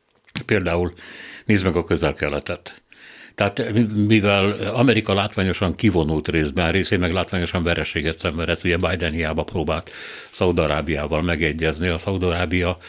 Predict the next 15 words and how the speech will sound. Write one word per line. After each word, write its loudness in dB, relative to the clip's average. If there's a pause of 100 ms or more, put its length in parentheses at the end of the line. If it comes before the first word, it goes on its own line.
(120)
már -4
kiszorult 0
ebből, 0
vagy -2
kilépett 0
ebből 0
a 0
játékból, -4
és -6 (580)
önálló. -2 (320)
És -4
hát 2
a 4
térség 4
különféle 0